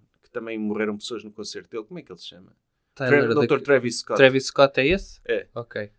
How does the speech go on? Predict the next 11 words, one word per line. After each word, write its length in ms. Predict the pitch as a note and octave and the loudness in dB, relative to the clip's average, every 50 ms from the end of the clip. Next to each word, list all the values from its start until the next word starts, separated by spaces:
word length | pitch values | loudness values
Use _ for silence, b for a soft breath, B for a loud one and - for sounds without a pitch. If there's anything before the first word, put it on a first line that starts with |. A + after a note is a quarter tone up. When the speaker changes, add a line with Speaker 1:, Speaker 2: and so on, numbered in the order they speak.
| _ _ _ _ _ _ _ _ | _ _ _ _ _ _ _ _
Speaker 1:
Também, 420 | C#3 B2+ B2 B2+ C3 B2+ B2+ B2+ B2 | 0 2 2 2 2 0 -2 -4 -2
também 240 | - C3 B2 C3 C3+ | 0 2 4 4 4
Speaker 2:
Esse 100 | C3 - | 8 8
Speaker 1:
é 20 | |
Speaker 2:
é 20 | - | 8
o 20 | |
Speaker 1:
um 40 | E3 | 8
Speaker 2:
namorado 300 | E3 D#3+ D3+ D3 C3+ B2 | 6 4 4 2 2 2
dela? 280 | A#2+ B2 B2+ B2+ A#2 - _ _ _ _ | 0 -4 -4 -6 -8 -14 _ _ _ _
Speaker 1:
É. 200 | B2 A2 F#2+ F#2+ _ _ _ - | -14 -14 -14 -16 _ _ _ -14
Speaker 2:
Ok. 360 | A#2 A#2 - - G#2+ G#2+ | -14 -12 -8 -8 -8 -8